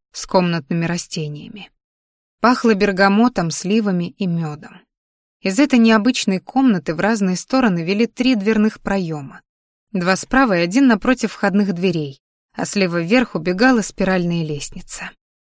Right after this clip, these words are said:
"Я провожу вас в хозяйские покои, госпожа", подошла к Лорелли одна из женщин, что последовали за ними с улицы.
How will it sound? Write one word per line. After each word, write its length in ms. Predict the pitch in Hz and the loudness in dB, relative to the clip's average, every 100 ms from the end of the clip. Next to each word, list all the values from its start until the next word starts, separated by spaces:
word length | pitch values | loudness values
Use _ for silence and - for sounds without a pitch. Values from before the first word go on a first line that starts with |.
| _ _ | _ _
"Я 320 | 226 208 202 | 0 4 2
провожу 520 | - 190 185 185 214 190 | 2 0 2 0 0 0
вас 220 | 185 - | 0 -2
в 40 | |
хозяйские 640 | - 190 190 196 - 214 | -2 -2 0 -2 -2 -4
покои, 400 | - 226 - 285 | -2 -2 2 2
госпожа", 600 | 185 160 - 175 156 165 - _ _ _ _ _ | 2 -4 -6 -8 -8 -10 -12 _ _ _ _ _
подошла 400 | 180 196 - 220 | -2 -2 2 0
к 80 | - | 2
Лорелли 360 | 196 190 190 185 | 2 2 2 2
одна 320 | 175 180 175 | 0 -2 -4
из 60 | |
женщин, 440 | 170 247 247 - 160 | 0 2 2 0 -8
что 200 | - 175 | -6 -6
последовали 540 | 208 - 269 208 208 | -4 0 0 0 0
за 160 | 190 208 | 2 2
ними 220 | 208 190 | 2 0
с 160 | - 170 | -4 -8
улицы. 500 | 143 143 - - | -8 -10 -12 -12